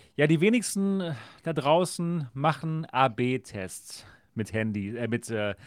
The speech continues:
V-R-Brillen, um die Farben zu vergleichen. Das stimmt. Äh, ich mach es schon, weil ich gerade halt, ich war halt die ganze Zeit vorher in der Big Screen Beyond und dann sieht man natürlich schon die, die Unterschiede von oled, von Micro-oled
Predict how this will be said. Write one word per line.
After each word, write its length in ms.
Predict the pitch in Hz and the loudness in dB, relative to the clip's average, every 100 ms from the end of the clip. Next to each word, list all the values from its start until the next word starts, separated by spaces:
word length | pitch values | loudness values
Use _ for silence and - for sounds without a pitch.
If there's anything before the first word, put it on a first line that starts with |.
| - | -20
V-R-Brillen, 680 | - 123 120 110 104 101 113 | -6 2 2 2 0 -2 0
um 80 | 120 | -2
die 80 | |
Farben 340 | 117 123 123 120 | 0 4 4 2
zu 120 | - | -4
vergleichen. 580 | 107 95 92 87 92 87 - _ _ | -4 -2 -4 -4 -10 -18 -20 _ _
Das 160 | 117 - | -4 -4
stimmt. 460 | 131 110 92 - _ _ - - | -4 -4 -6 -10 _ _ -20 -8
Äh, 180 | 107 127 | 0 0
ich 200 | 175 - | 0 0
mach 180 | 170 170 | 2 2
es 140 | 143 | 2
schon, 420 | - 165 214 269 208 _ _ _ _ - | 4 4 4 0 -10 _ _ _ _ -2
weil 140 | 147 | 0
ich 60 | 139 | 0
gerade 320 | 135 170 151 | 4 6 8
halt, 140 | 147 | 6
ich 140 | 143 151 | 4 6
war 160 | 151 | 8
halt 400 | 147 151 - - | 8 6 0 -8
die 60 | 139 | -2
ganze 220 | 156 135 | -2 0
Zeit 160 | 151 - | -4 -4
vorher 320 | 156 151 151 | 2 2 2
in 100 | 143 | 0
der 420 | 135 131 127 131 | 2 4 4 0
Big 220 | 120 147 | -2 -4
Screen 200 | - 135 | -4 -4
Beyond 480 | 120 139 220 277 - _ _ _ _ _ _ | 2 4 4 0 -8 _ _ _ _ _ _
und 180 | 143 135 | 2 6
dann 160 | 175 | 6
sieht 180 | 165 175 | 6 0
man 60 | 156 | 0
natürlich 520 | 135 - 170 147 - | 2 2 4 4 2
schon 420 | 110 98 92 82 _ _ _ _ _ 127 | 0 0 -4 -8 _ _ _ _ _ -6
die, 100 | 139 | -2
die 160 | 127 | 2
Unterschiede 680 | 170 175 151 - 107 98 98 | 2 4 2 0 -6 -4 -6
von 220 | - 120 | -4 -4
oled, 460 | 85 143 170 180 180 | 0 2 4 4 2
von 140 | - | -2
Micro-oled 580 | 147 - 160 147 147 147 | -4 -4 -4 -2 -2 -2